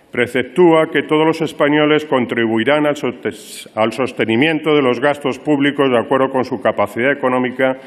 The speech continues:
mediante un sistema tributario justo inspirado en los principios de igualdad y progresividad. Esta igualdad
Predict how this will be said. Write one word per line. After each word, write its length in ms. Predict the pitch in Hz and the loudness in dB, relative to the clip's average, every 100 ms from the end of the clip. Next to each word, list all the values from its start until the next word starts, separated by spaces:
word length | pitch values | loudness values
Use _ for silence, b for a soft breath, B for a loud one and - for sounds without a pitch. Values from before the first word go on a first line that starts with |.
| B B B B - | B B B B -2
mediante 520 | 120 123 127 123 139 | 0 2 2 0 0
un 80 | 170 | 0
sistema 460 | 190 175 175 165 | 0 0 2 2
tributario 640 | - 143 143 135 151 147 147 | 0 -2 -2 0 2 2 0
justo 320 | 170 - 160 | -2 0 0
inspirado 460 | 143 - 127 147 | -2 0 0 2
en 80 | 147 | 2
los 120 | 127 | -2
principios 640 | - 117 110 143 147 120 95 | -2 -2 0 0 2 0 2
de 100 | 120 | 0
igualdad 560 | 113 117 113 117 190 196 - - - _ _ | 2 2 2 2 0 -2 -12 -20 -20 _ _
y 120 | 104 | -6
progresividad. 800 | 101 101 87 87 - 80 92 92 - - b b b _ | -4 -4 -4 -4 -6 -6 -4 -4 -6 -16 b b b _
Esta 240 | 139 139 160 | -4 0 2
igualdad 600 | 139 127 127 151 151 | 4 2 2 0 -2